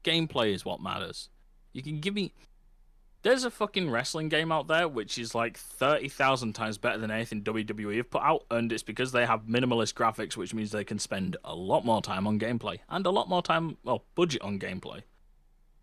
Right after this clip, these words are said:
And also look at Stardew Valley, Minecraft, Borderlands. Not the best graphics ever, but the gameplay is what makes it. And for some reason, even though so many people, like, will be in agree-, you're, you're in agreement that,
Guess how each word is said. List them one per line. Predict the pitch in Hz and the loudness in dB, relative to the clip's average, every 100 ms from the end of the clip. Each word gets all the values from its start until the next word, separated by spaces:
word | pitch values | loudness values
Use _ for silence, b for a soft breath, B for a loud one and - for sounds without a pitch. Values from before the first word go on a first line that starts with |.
| _ _ _ _ _ - | _ _ _ _ _ -4
And | 135 143 127 - _ _ _ _ _ _ _ - | 0 0 0 -8 _ _ _ _ _ _ _ 0
also | 139 139 143 | 4 4 4
look | 143 135 | 2 0
at | |
Stardew | - 135 127 123 | 2 4 4 2
Valley, | 113 101 90 95 - | -2 -2 -4 -10 -6
Minecraft, | 120 113 110 95 98 - | 0 2 2 -4 -6 -4
Borderlands. | 135 123 110 - B _ _ _ _ _ _ - | 2 2 2 -4 B _ _ _ _ _ _ -2
Not | 196 196 | 2 4
the | 160 | 4
best | 185 185 - | 2 0 2
graphics | 165 - 139 - | 2 2 0 2
ever, | 151 | 2
but | 107 - - _ - | 2 -6 -14 _ -6
the | |
gameplay | 107 139 151 160 - 101 | -2 2 2 2 0 -2
is | 104 | -2
what | 107 110 | -4 -4
makes | 160 156 | -6 -6
it. | 87 87 | -10 -6
And | 120 | -6
for | 117 | -4
some | 131 208 190 | -2 0 0
reason, | 208 208 113 98 | 0 0 -2 -6
even | - 160 165 156 | -4 -2 0 2
though | 147 127 104 - | 4 4 0 -4
so | - - - 202 | -6 -4 -2 0
many | 202 190 | 2 2
people, | 190 190 190 - - - _ _ _ _ _ _ _ _ _ _ _ _ | 2 0 0 -6 -8 -12 _ _ _ _ _ _ _ _ _ _ _ _
like, | 123 120 104 - | 2 2 0 -10
will | 107 127 139 | 0 2 4
be | 135 | 4
in | 127 | 2
agree-, | 117 101 | 2 -2
you're, | 104 139 147 - - | 2 4 4 0 -16
you're | - 120 151 | -4 2 4
in | 117 | 4
agreement | 110 117 117 110 | 0 0 0 -2
that, | 113 104 | -4 -6